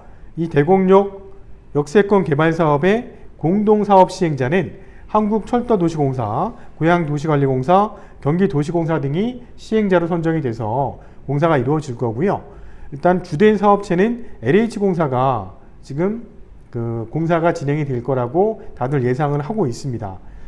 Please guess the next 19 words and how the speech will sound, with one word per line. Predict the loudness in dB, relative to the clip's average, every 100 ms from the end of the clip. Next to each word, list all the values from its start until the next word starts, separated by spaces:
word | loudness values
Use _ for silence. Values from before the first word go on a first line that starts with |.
| -6
그래서 | -4 -2 0 -2 -4 -8 -8
이천이십삼 | -6 0 0 0 -2 -4 -4 0
년에 | 2 4 4 2 -6 -16 -20 -12
이 | -8 -2
대곡역이 | 0 2 2 2 2 0
개발이 | 0 0 2
이루어지는데요. | 2 0 0 -2 -2 -2 -2 -2 -4 -14 -10
이천이십육 | -6 -2 0 0 0 -2 -2
년을 | 0 0 0 0 -4 -12 -12
준공을 | -4 2 4 2
목표로 | 0 -2 0 0
해서 | 0 -4 -2 -4 -4 -10 -14
일단은 | -6 -4 -2
개발이 | -2 0 2 2
이루어질 | 0 -2 -4
겁니다. | -6 -6 -4 -6 -8 -14 -18 -16 -16 -6
또한 | 0 0 0
개발 | 0 0 2
사업이 | 0 2 0 -2 -6